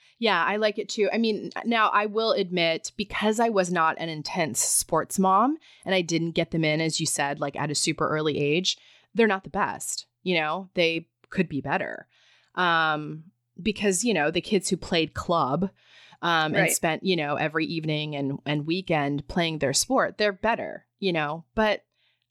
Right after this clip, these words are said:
Speaker 1: do I want my kids to be professional athletes? No. Do I need them to be the very best? I don't. I, it's not that
Speaker 2: Right.
Speaker 1: important to me.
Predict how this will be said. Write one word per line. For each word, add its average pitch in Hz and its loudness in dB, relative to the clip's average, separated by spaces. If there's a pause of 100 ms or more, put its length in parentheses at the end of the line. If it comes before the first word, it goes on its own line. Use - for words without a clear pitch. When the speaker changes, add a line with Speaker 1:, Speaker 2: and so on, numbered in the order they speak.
(200)
Speaker 1:
do 226 0
I 208 4
want 175 0
my 196 0
kids 220 -2
to 220 -2
be 220 0
professional 208 0
athletes? 233 -2 (100)
No. 240 2
Do 226 2
I 190 4
need 202 2
them 226 4
to 226 2
be 226 2
the 226 2
very 226 2
best? 240 0
I 233 0
don't. 226 0 (140)
I, 170 0
it's - -6
not 190 4
that - 0
Speaker 2:
Right. 190 2
Speaker 1:
important 180 -2
to 151 -2
me. 135 -2